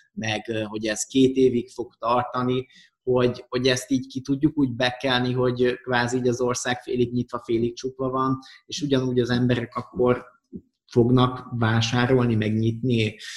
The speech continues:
Ö, hogy, hogy, hogy, hogy, hogy viszonyulsz ezekhez a hullámokhoz így a járvány szempontjából, hogy lesz ilyen?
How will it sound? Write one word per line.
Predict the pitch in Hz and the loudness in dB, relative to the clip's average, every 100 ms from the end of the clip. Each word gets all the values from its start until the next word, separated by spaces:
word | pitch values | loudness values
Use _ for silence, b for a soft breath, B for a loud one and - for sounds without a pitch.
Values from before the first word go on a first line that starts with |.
| B B | B B
Ö, | 113 | 2
hogy, | 113 117 117 | 4 4 4
hogy, | 160 147 | 2 2
hogy, | 123 139 135 | 2 2 2
hogy, | 123 143 113 123 123 135 - | 4 2 6 6 6 4 4
hogy | 160 139 | 4 6
viszonyulsz | 135 120 113 113 107 | 6 6 6 6 6
ezekhez | 110 113 110 113 107 | 4 4 4 2 4
a | 110 110 104 110 | 6 6 4 4
hullámokhoz | 120 123 113 107 104 104 - 110 | 6 8 8 6 4 2 2 2
így | 107 107 | 6 6
a | |
járvány | 110 107 107 107 107 | 6 4 2 0 -2
szempontjából, | - - 107 - 107 - 107 110 | -4 -4 -4 -4 -6 -2 0 2
hogy | 107 - | 0 -2
lesz | - 107 110 - | -2 -2 0 0
ilyen? | 170 - - | 0 -2 -6